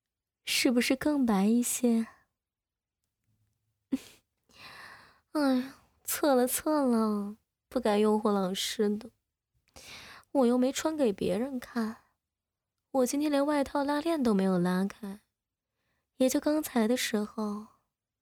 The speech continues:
才把拉链拉开给老师看一下的。<laughs> 老师不会是被我诱惑到了吧？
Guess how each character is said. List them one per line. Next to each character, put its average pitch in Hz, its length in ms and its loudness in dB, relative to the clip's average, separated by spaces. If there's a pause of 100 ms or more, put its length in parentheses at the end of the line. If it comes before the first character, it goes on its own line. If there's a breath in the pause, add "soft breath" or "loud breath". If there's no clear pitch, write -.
(360)
才 - 180 0
把 226 200 4
拉 220 180 2
链 233 220 2
拉 226 180 0
开 233 160 -6
给 214 160 -6
老 214 180 -4
师 - 240 -4
看 233 320 0
一 196 160 2
下 202 220 -4 (160)
的。 190 140 -12 (2750 soft breath)
<laughs> - 580 -12 (1160 loud breath)
老 247 180 4
师 - 220 -4
不 277 180 4
会 277 540 0 (760)
是 - 260 -2
被 320 200 0
我 254 120 4
诱 311 220 0
惑 220 300 -2
到 220 320 -4
了 208 140 -12
吧？ - 340 -20